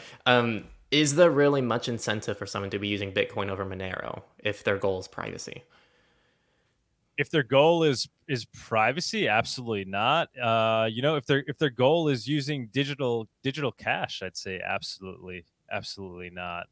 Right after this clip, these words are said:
Speaker 2: I, I don't know, you know, it, I, no. <laughs> There, there is no reason. I mean, the only reason is if you're, you know, you're concerned about, or if your incentive is really, I guess, about,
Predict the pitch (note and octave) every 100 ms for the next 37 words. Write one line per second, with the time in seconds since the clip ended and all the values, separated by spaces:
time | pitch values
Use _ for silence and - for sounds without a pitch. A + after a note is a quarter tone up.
0 | _ - A2 A#2+ C3+ C3+ C3 C3 C3+ A#2
1 | D3 - - A#2+ - - - A#2 - A#2
2 | C3+ F2+ - _ - - - - C#3+ -
3 | D3 B2 - - - - C#3 C#3+ E3 F#3
4 | G#3 D3 C3+ C#3 C#3+ B2+ A#2+ D3+ C#3 C3
5 | C#3 D#3+ D#3 B2+ C3 B2+ A#2+ B2+ A2+ A2+
6 | A2 A2 G#2+ G2 A2 - A2+ G#2 - _
7 | A2 G2+ G2 F#2+ G2+ - G2+ - - A2
8 | G#2+ G#2+ G2+ - G#2 G2 F2+ F2 - -
9 | - _ _ _ _ _ _ _ _ _
10 | B2 C3 B2+ - B2+ B2 A2+ A#2 - C#3
11 | C#3 A#2 A2+ - G2+ G#2+ G#2 G2 F#2+ F#2
12 | G2 - A2+ G2 F2+ F2+